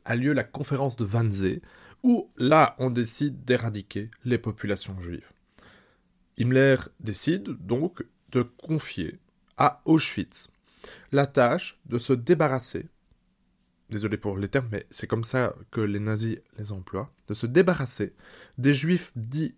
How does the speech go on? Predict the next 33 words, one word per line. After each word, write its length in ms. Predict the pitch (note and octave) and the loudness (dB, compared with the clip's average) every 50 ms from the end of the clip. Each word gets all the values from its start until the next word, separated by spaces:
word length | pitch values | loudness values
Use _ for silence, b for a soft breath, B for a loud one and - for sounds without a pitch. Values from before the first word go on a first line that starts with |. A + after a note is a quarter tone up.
| _ _ _ | _ _ _
inutiles 680 | E3 D#3+ D3+ D3 C#3 C#3+ - - C3 C3 C#3 D3+ F3 - b b b b b | 0 2 2 2 0 -4 -4 -2 -2 0 0 -2 -4 -6 b b b b b
de 160 | A#2+ B2 C3 | 4 4 4
Silésie. 760 | B2+ - - - D3+ C#3 B2 A2 G#2+ G2+ G#2 A2 A#2+ C#3 D3+ - - | 4 4 0 2 4 4 4 4 4 2 0 0 0 0 0 -2 -6
La 120 | - G#2 | -6 -6
Silésie, 420 | G#2+ - - A#2+ G#2+ G#2 G#2+ C3+ C#3+ | -6 -4 -4 -4 -4 -4 -4 -6 -8
c'est 140 | - - | -8 -8
donc 160 | A#2+ C3 B2 - | -8 -10 -8 -8
cette 160 | - A2+ - | -10 -10 -8
région 300 | - G#2+ G2 G2+ A#2 A#2+ | -8 -8 -6 -6 -6 -8
à 20 | |
la 80 | G2+ F2 | -8 -10
frontière 300 | - - A2 G#2+ - A2+ | -10 -10 -12 -10 -8 -8
entre 120 | G#2+ - | -8 -6
l'Allemagne 300 | G2 G2 G2 G2+ G#2+ A#2 A#2 _ _ _ _ _ _ | -6 -8 -8 -8 -10 -10 -14 _ _ _ _ _ _
et 120 | - A#2 G#2+ | -6 -4 -4
la 100 | G#2 F#2+ | -4 -6
Pologne. 440 | - - F#2+ F2+ D#2 - - - - - - - _ _ _ _ | -6 -8 -10 -10 -10 -12 -16 -20 -20 -20 -20 -20 _ _ _ _
En 160 | A2 A#2+ D#3 | 2 6 6
outre, 320 | A3 E4+ - - - - _ - | 6 6 4 2 -8 -16 _ -8
rapidement, 500 | - A#2+ A2 - - C3+ D3 F3+ B3 - - - | -4 -4 -4 -2 -2 2 2 2 2 0 -4 0
Himmler 380 | - C#3 C3+ B2+ A2 A2+ C#3+ A#3+ C4+ - - _ | 2 4 6 6 6 6 6 4 2 -4 -12 _
décide 300 | - C3 D3 - - D#3 | 0 0 0 2 0 2
aussi, 440 | D3 C#3 C3 - - D#3+ D3+ C3 - - | 2 2 0 -2 -2 -2 -2 -2 -2 -2
vu 460 | - G#2 A2 D#3 G#3+ G#3 F3+ C#3 - - _ _ _ _ _ - | -6 -4 0 2 2 2 2 0 -4 -8 _ _ _ _ _ -14
la 400 | - A2+ A2+ A2 G#2+ G#2 G2+ G2+ | -8 -4 -2 0 0 0 0 0
centralité 960 | - - - E3+ E3 - - D3+ D3+ C#3 C#3 - D3+ C#3+ C#3 B2+ A2 F#2+ - _ _ _ _ _ _ | 0 2 2 2 2 2 0 0 0 -2 -2 0 2 4 4 4 2 0 -4 _ _ _ _ _ _
au 60 | - | -4
niveau 200 | A2 A#2 A2+ A2+ | -2 -2 0 0
de 80 | A#2+ A#2 | 2 2
l'Europe 400 | B2+ A#2+ A#2+ C3+ B2 A2+ - A2+ | 4 4 4 2 0 0 -2 -4
du 240 | G#2 G#2 G#2+ A2 A2 | -4 -4 -4 -6 -6
site 400 | - - - B2 A#2 - - _ _ _ _ | -6 -6 -6 -8 -8 -10 -18 _ _ _ _
d'Auschwitz, 600 | G#2+ G2 F#2+ G2 - - - F3 - - - - | -2 0 0 0 -2 -4 -6 -8 -6 -8 -12 -14